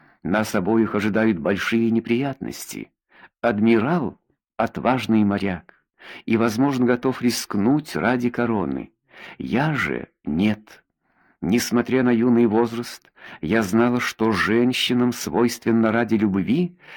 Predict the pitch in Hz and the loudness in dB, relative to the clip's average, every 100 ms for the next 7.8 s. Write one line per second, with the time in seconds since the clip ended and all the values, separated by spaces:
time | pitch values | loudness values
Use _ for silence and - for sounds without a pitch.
0 | - - 117 123 113 - 135 151 - 80 | -14 -4 2 4 2 0 -2 -6 -6 -2
1 | 135 135 131 127 117 113 104 98 92 87 | 0 0 -2 0 0 2 0 0 0 -2
2 | - - - 50 - _ _ _ _ _ | -4 -10 -12 -12 -12 _ _ _ _ _
3 | _ _ _ 117 143 151 _ 131 - 127 | _ _ _ 0 0 -4 _ -4 0 2
4 | 131 139 135 131 123 113 90 131 127 123 | 2 2 0 2 0 2 2 4 4 4
5 | 120 135 131 123 110 117 101 139 139 135 | 4 2 0 0 4 4 4 0 2 2
6 | 131 127 - 127 120 110 123 127 120 120 | 4 2 0 0 2 2 2 0 0 0
7 | - 113 110 90 - - 65 52 | 0 0 2 2 -2 -6 -6 -8